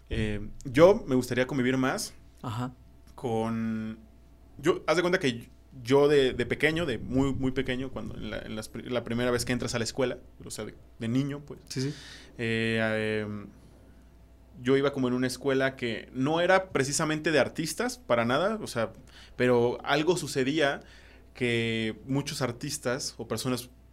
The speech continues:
Speaker 1: relacionadas a cosas creativas metían ahí a sus hijos, ¿no? O sea, pero no era como un, una obligación, era algo que sucedía, no sé por qué. Y, y obviamente de niño no,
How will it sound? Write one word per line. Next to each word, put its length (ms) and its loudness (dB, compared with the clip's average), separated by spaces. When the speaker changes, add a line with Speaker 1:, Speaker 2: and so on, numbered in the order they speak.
Speaker 1:
relacionadas 580 -2
a 180 -2
cosas 260 -4
creativas 540 -2
metían 300 -2
ahí 160 0
a 100 -2
sus 200 -12
hijos, 300 -10
¿no? 100 -16
O 60 -12
sea, 200 -2
pero 160 4
no 160 4
era 180 8
como 600 -2
un, 440 -2
una 160 2
obligación, 720 2
era 180 2
algo 180 0
que 80 -4
sucedía, 520 -4
no 120 -6
sé 120 -8
por 180 -12
qué. 140 -12
Y, 800 0
y 100 -2
obviamente 420 2
de 60 2
niño 380 0
no, 240 -2